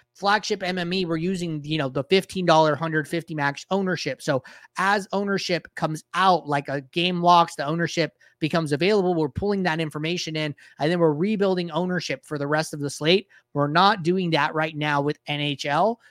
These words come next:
So, like, that is, like, one of the major key differences there.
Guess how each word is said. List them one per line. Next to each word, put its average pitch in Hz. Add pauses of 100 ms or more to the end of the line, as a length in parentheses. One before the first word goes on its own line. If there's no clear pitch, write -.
So, -
like, 151
that 156
is, 156
like, 143
one 147
of 143
the 139
major 143
key 151
differences 131
there. 113